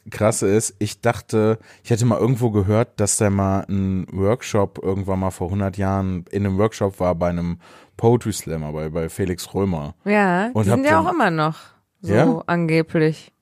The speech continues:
Speaker 1: Ich hab ihn darauf angesprochen und er meinte so, „Nee, stimmt,
Speaker 2: Was?
Speaker 1: wär nicht.“ So. Also, das
Speaker 2: Was?
Speaker 1: Ding ist, wir haben beide eine recht ähnliche Interaktion mit Henning May gehabt.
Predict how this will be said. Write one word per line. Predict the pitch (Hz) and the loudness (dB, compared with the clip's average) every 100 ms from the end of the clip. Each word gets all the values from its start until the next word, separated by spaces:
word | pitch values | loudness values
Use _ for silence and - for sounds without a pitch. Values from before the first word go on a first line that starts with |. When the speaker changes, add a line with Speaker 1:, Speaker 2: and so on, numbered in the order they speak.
| _ - | _ -8
Speaker 1:
Ich | 104 | -2
hab | 120 | 0
ihn | 123 | 2
darauf | 107 101 95 | 4 2 0
angesprochen | 104 131 151 - 151 143 | -2 0 0 2 4 4
und | 117 | 2
er | |
meinte | 131 131 131 | 2 2 2
so, | 123 127 | 2 2
„Nee, | 127 113 95 87 _ _ _ _ _ _ _ _ _ | 4 2 2 -2 _ _ _ _ _ _ _ _ _
stimmt, | - 131 113 | -10 -4 0
Speaker 2:
Was? | 214 190 208 | 2 2 2
Speaker 1:
wär | 117 110 | 2 2
nicht.“ | 104 98 - - _ _ _ _ _ _ _ _ _ _ | 2 -2 -6 -20 _ _ _ _ _ _ _ _ _ _
So. | - 95 87 85 - _ _ _ _ - | -10 -6 -4 -6 -10 _ _ _ _ -2
Also, | 117 120 123 - - | 0 4 4 2 -10
das | 131 143 139 | -2 2 4
Speaker 2:
Was? | |
Speaker 1:
Ding | 175 220 | 6 6
ist, | 226 180 | 4 4
wir | 156 | 4
haben | 160 170 - | 4 0 -4
beide | 120 131 160 254 151 151 190 202 _ _ _ _ 143 | -2 2 2 2 4 4 4 2 _ _ _ _ -6
eine | - 120 | -6 0
recht | 160 175 - | 0 0 2
ähnliche | 165 214 202 | 4 4 4
Interaktion | 165 160 147 185 170 | 4 2 4 2 4
mit | 139 | 4
Henning | 170 175 160 | 2 2 2
May | 156 165 | 4 4
gehabt. | 139 101 - | 6 6 4